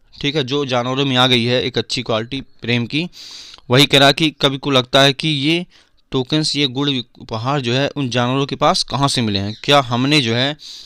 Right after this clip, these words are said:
क्या मनुष्य ने बहुत समय पहले किसी, कहीं से गुजरा हो, कहीं से गया हो और लापरवाही से इस गुण को जो है मानवता के गुण को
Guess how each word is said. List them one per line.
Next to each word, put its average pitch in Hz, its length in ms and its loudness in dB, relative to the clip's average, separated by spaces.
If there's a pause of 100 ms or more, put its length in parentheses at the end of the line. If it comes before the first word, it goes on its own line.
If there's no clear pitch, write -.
(260)
क्या 135 120 -2
मनुष्य 135 400 -4
ने 143 280 -4 (1080)
बहुत 127 340 -4
समय 143 280 0
पहले 123 440 4 (420)
किसी, 147 440 -6 (220)
कहीं 139 320 -4
से 139 140 -2
गुजरा 127 300 -2
हो, 139 140 0
कहीं 131 180 -2
से 123 140 -4
गया 131 200 -2
हो 131 160 -6
और 127 280 -6
लापरवाही 123 560 -4
से 160 280 -4 (400)
इस - 180 -2 (440)
गुण 147 260 -2
को 139 180 -4
जो 123 120 -4
है 135 60 -4
मानवता 123 500 -6
के 131 140 -10
गुण 127 200 -6
को 254 260 -6